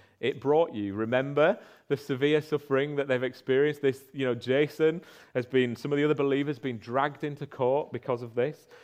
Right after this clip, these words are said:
He says, "So, you know, you received that message with joy in spite of the suffering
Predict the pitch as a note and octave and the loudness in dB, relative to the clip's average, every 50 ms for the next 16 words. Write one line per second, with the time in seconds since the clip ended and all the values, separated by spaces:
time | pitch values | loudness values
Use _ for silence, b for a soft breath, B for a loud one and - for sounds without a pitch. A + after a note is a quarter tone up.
0 | B B B - - D#3+ D3 - E3 E3 E3 D#3+ D#3+ E3 D#3+ - D#3+ E3 E3 E3 | B B B -8 -8 -8 -2 2 6 6 6 6 4 0 -6 -8 -8 -6 -6 -6
1 | E3 F3+ G#3+ A#3 G3 F3 D#3+ - - F#3+ F3 D3 C#3+ - D3 F#3 G3 - D#3 C3+ | -6 -6 -6 -4 -2 -4 -2 -2 -2 -2 0 0 -2 -2 -2 -6 -6 -6 -8 -8
2 | - C#3 C3+ B2 - - - E3+ E3 D3+ C#3+ C#3+ - D#3 D#3+ E3+ E3 - - - | -6 -6 -8 -8 -8 -6 -2 2 2 2 2 2 0 -4 -8 -8 -8 -12 -14 -20
3 | - - - - E3+ E3 E3+ G3 G3+ G3 - - - - B2+ A#2+ G#2 F#2+ G2 - | -20 -20 -10 -4 -4 -2 -2 -2 -4 -4 -8 -12 -10 -6 -4 -2 -2 -2 -4 -8
4 | - b b b b b b B2 - - - B2+ - - B2 A2+ A2+ A2 G#2+ G#2+ | -14 b b b b b b -12 -8 -4 -4 -6 -4 -2 0 2 2 2 2 0
5 | G#2+ | -6